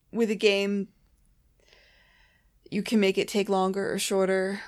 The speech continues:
and I know that's less true with a Naughty Dog style game. Um, I think, uh, a Naughty Dog style game does allow you, even if there isn't as much choice and branching narrative and stuff, it, it does allow you,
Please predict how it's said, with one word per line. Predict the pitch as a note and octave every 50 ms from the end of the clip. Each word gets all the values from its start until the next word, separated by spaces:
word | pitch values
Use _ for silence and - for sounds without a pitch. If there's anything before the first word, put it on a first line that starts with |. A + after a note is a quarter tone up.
| - A#3
and | - G3+ G3
I | F#3+
know | F#3+ F#3+ F#3
that's | F#3 F#3 F#3 -
less | - F3 F3+ F#3 - - -
true | - - G#3 G3 F#3+ F#3
with | F#3+ F#3+ F#3+
a | F#3
Naughty | F#3 F#3 F#3 F#3 F3+
Dog | F#3 F#3 F#3 F#3
style | - - F#3+ F#3 F#3 F#3+
game. | F#3 F#3+ F#3+ F#3 F#3 F#3+ G3 G#3 - _ - - - -
Um, | G3+ G3 F#3+ F#3 F#3 F#3 F#3 - - _ -
I | G#3
think, | G#3 - A3 G#3 G3+ - - - - - _ _ _ _ _ _ -
uh, | - - - - - - - - - - - - A3+ - _ _ _ _ _ _ _ - - - - -
a | G3+ G#3
Naughty | G3+ G3+ G3+ G3+ G3+
Dog | G3 G#3 G3+ G3 F#3+
style | - - - G3+ F#3+ F#3 F#3+ F#3+
game | G3 F#3+ F#3 F#3 F3+
does | F3+ F#3 F3+ F#3 F#3 -
allow | F3+ F3+ F3+ F3 F3+
you, | F3+ F3+ F3+ F3+ F3+ F3+ - -
even | G#3 A3 A3+ B3
if | A#3 A3 A3 -
there | G#3 E3
isn't | D#3+ G#3+ A#3 G3+ G3 G3+
as | F#3+ -
much | G3+ F3 F3 - - -
choice | - G3 F#3 G3+ A3+ A3+ -
and | G#3 F#3
branching | F#3+ F#3 F3+ F3+ F3+ F#3 F3+
narrative | F3+ F3+ F#3+ G3+ A3 A3
and | A3+ A3 A3+
stuff, | - - A#3 A#3 A#3+ A#3
it, | G#3 F3+ - -
it | - F#3+ F#3
does | - F3+ F#3+ -
allow | F#3+ F#3+ G3 F#3+
you, | F#3+ F#3+ F#3+ F#3+ F#3+ F#3 F#3+ -